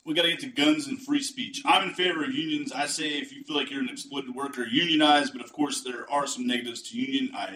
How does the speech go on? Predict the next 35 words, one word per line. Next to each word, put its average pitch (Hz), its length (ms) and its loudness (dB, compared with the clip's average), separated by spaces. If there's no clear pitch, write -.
agree 139 260 0
with 131 160 -4
you. 127 140 6
They 107 140 -2
are 98 140 -6
not 135 280 0
perfect, 123 360 -8
but 185 120 4
I 185 80 10
think 160 140 6
they're 135 100 6
better 147 240 4
than 123 140 4
nothing. 107 280 0
I 101 60 -8
think 123 140 -4
they're 120 160 -10
better 123 320 -4
than 113 360 -8
being 123 240 4
exploited 123 460 0
by 113 140 2
a - 40 -8
corporation 113 720 -2
individually. 110 640 -2
I 104 40 0
think 110 240 -4
you - 40 -14
gotta 120 220 -2
organize 123 420 4
with 104 140 -10
others. 117 400 2
Otherwise, 117 440 4
the 107 100 -10
capitalists, - 1120 4